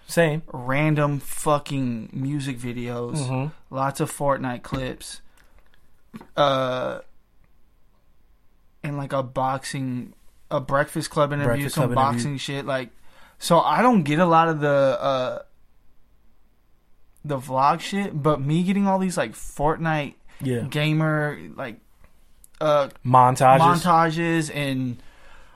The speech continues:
Speaker 2: um, just random, like, vloggers even are pulling
Speaker 1: Yeah,
Speaker 2: up
Speaker 1: yeah.
Speaker 2: 'cause of that. Like, I feel like the content is getting a little saturated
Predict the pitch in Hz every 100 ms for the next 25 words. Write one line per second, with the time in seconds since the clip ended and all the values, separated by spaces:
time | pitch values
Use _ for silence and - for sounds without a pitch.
0 | - 147 131 117 107 92 - - - -
1 | - 160 165 127 143 156 160 151 123 107
2 | - - 131 131 127 135 151 170 160 175
3 | 170 165 139 120 123 117 110 175 175 175
4 | 175 139 131 - - _ - - 147 -
5 | 208 226 208 156 - 151 156 165 147 131
6 | _ - _ - - - - - - -
7 | 147 127 143 139 139 120 127 131 127 117
8 | 90 - - - 123 135 160 156 160 170
9 | 175